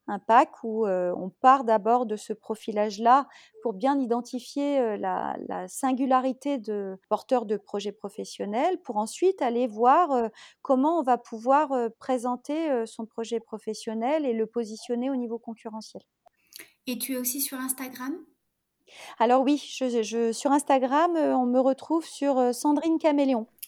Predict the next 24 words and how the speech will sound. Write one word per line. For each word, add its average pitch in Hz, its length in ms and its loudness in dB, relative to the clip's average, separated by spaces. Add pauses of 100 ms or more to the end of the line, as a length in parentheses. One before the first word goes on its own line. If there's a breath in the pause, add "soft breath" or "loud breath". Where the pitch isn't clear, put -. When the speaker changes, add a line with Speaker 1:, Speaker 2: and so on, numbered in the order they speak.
Speaker 2:
D'accord. - 560 -8
On 220 80 0
notera 220 500 0
de 233 120 -6
toute 214 200 -10
façon 226 440 -2
dans 220 160 -4
les 190 160 -8
commentaires, 214 840 -2 (120)
heu, 185 160 -10
du 208 240 -10
podcast 214 680 -6 (100)
tous 277 160 -4
ces 233 300 -2
éléments 208 520 -2 (420 loud breath)
pour - 280 -14
que, 226 100 -14
heu, 208 340 -6
les 202 220 -8
auditeurs, 214 380 -10
auditrices 196 460 -6
puissent - 320 -4
s'y 226 120 -2
retrouver. 214 520 -4